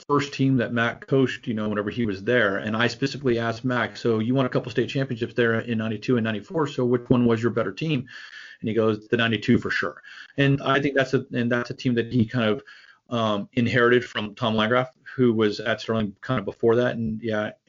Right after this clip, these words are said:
and, and he goes, and that team was deep and strong. Yeah, and, and then they're going against the Humble team in two thousand six. Um,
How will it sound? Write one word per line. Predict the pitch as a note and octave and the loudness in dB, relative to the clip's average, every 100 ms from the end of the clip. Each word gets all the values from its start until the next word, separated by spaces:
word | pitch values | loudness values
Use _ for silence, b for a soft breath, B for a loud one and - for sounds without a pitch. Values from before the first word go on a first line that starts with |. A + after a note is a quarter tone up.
| - | -10
and, | A#2 | -6
and | A#2+ A#2+ | -4 -2
he | |
goes, | A2+ G#2 - A#2+ | 0 0 -2 -4
and | G#2+ | 0
that | A2 A2 | 0 0
team | A2+ | 0
was | G2+ F2+ | 0 0
deep | A#2+ B2 - | 2 2 0
and | F#2+ | -8
strong. | - A#2+ A#2 A#2+ A#2+ B B B | 0 2 4 2 0 B B B
Yeah, | A2+ A#2+ | 0 2
and, | A2+ A2+ A#2 | 2 2 -2
and | A#2 | 0
then | B2+ | 2
they're | B2 | 4
going | C3 B2 | 4 4
against | A#2+ - | 0 -4
the | - | 0
Humble | C3 B2+ A2+ | 4 4 2
team | A#2 G#2+ | -2 -4
in | |
two | G2 A#2 | 0 2
thousand | G#2+ F#2+ | 0 -2
six. | - C#3 A#2+ - - _ _ _ _ _ _ _ _ _ | -6 -4 -4 -6 -16 _ _ _ _ _ _ _ _ _
Um, | B2 G#2+ G#2 G2 F#2 F2+ | -4 -4 -6 -8 -10 -14